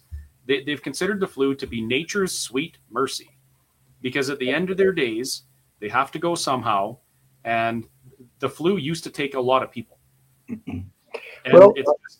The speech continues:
Speaker 1: it, it's not included in the conversation, right? So yes, we do have something that's taking elderly people, but we, we've, we've always had it.
Speaker 2: I'm, I'm a pathologist. I can assure everyone listening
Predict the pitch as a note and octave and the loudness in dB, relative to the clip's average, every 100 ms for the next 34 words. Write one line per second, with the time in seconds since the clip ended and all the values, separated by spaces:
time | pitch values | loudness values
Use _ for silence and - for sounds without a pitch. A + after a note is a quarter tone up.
0 | _ D3+ - E3 E3+ F3+ F#3+ - F3+ E3 | _ -8 -6 -4 2 2 2 2 0 0
1 | D3 C3+ B2+ D3 A#2 - C#3 B2 F#2 F2 | -2 -4 -2 -2 -2 -6 -6 -8 -12 -10
2 | - - B2+ A#2+ - _ _ E3+ G3 - | -10 -6 -2 -2 -4 _ _ 0 0 0
3 | E3 D3 C#3+ C3 C3+ C3+ B2 - C3 B2+ | -4 -2 -2 -2 -4 -4 -6 -6 -8 -6
4 | A#2+ A#2+ A#2+ A#2 A2+ G#2 G#2 G#2 F#3+ - | -8 -8 -8 -8 -8 -10 -10 -6 -6 -8
5 | _ _ _ _ _ _ C3+ C3+ C#3 - | _ _ _ _ _ _ -6 -4 -8 -10
6 | _ C3+ C3+ C3 C3+ C3+ D#3+ E3+ D3 G3 | _ -6 -6 -6 -6 0 4 4 2 -2
7 | G#3+ - _ _ _ _ _ _ _ - | -2 -6 _ _ _ _ _ _ _ -20
8 | _ _ _ _ _ _ _ - - - | _ _ _ _ _ _ _ -16 -16 -16
9 | _ D#3+ F#3 F#3 - E3 F#3+ E3 A2+ - | _ 6 6 4 6 8 8 6 4 6
10 | B2+ G2+ D2+ E2+ - - _ _ _ _ | 8 6 2 -10 -10 -14 _ _ _ _
11 | _ _ _ B2 B2 C#3+ C3+ E3+ D3+ C#3+ | _ _ _ -2 4 4 4 2 2 4
12 | C#3+ D3+ D#3 C#3 A#2+ A#2+ B2+ - G2 D#2+ | 4 4 2 4 4 0 -2 -4 -4 -4
13 | F2+ | -8